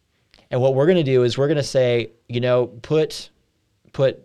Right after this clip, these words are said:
you know, some of us on for first service, some of us on for second service. We'll rotate weeks," all that sort of stuff. And you know what we could do as a group is week after week, we can get to know those kids. And then when we come together, we can be praying for those fourth graders as a group.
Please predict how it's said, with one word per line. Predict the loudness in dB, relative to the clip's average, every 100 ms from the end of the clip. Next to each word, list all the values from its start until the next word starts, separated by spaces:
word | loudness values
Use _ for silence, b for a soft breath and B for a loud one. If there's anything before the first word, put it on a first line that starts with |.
| -12
you | -4
know, | -2
some | 0 -2 -2
of | 0
us | -2
on | -4 -6 -8
for | -8
first | -6 -4 -4
service, | -4 -4 -4
some | -6
of | -8
us | -6 -6
on | -6
for | -6
second | -6 -6
service. | -6 -4 -4 -4
We'll | -4 -2
rotate | 0 -2 -2 -6
weeks," | -4 -8 -8 -8
all | -4 -4
that | -4
sort | -8 -12
of |
stuff. | -10 -10 -10
And | -8
you | -4
know | -4
what | -4
we | -6
could | -6
do | -4 -4
as | -4
a |
group | -4 -4 -4 -8 B B B
is | -6 -4
week | -2
after | -2 -2 -4
week, | -6 -6
we | -8
can | -6 -6
get | -6
to | -6
know | -4 -2 -2
those | -2 -6
kids. | -6 -4 -4 -4 -12 -8
And | -6
then | -6
when | -6
we | -6
come | -8 -10
together, | -4 -2 -2
we | -2 -4
can | -6
be | -8
praying | -10 -8 -6 -6 -10 -16 b b b
for | -6 -2
those | -2 -4
fourth | -6 -6
graders | -6 -8 -10 -16 -20 -10
as | -6
a | -6
group. | -8 -8 -8 -10